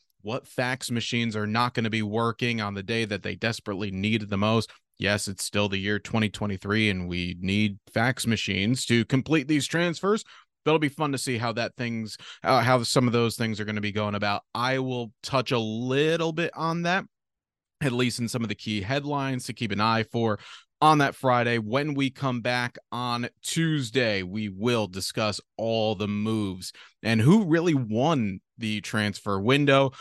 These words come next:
who probably had a little bit left to be desired, and much more. So stick with us as we'll get more of our guys back for that.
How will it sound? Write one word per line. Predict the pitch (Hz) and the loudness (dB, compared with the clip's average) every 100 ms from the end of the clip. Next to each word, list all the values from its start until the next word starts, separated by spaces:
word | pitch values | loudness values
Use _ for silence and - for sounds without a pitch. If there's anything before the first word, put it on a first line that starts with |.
| - - | -16 -6
who | 131 160 156 135 - | 2 2 2 0 -8
probably | - 143 143 131 135 | -4 -2 -2 -2 -2
had | 123 120 | -2 -2
a | |
little | 113 123 127 120 | -4 -4 -4 -4
bit | 120 | -4
left | 98 120 - | -2 -4 -4
to | 110 | -6
be | 107 | -6
desired, | 95 90 123 127 127 131 120 | -6 0 4 4 4 2 0
and | 101 98 | -4 -4
much | 98 131 - - | 0 0 -2 -2
more. | 123 131 131 - _ | 0 2 0 -4 _
So | - 95 | -10 -6
stick | 98 - 120 113 | -6 0 0 2
with | 120 123 | 2 2
us | 113 | 2
as | 104 95 | 0 -2
we'll | 98 | -2
get | 101 95 | -2 0
more | 101 104 | 0 0
of | 98 | 0
our | 98 | -2
guys | 98 98 92 | -2 -2 -2
back | 101 95 | -2 -4
for | - | -4
that. | 101 117 | -2 -2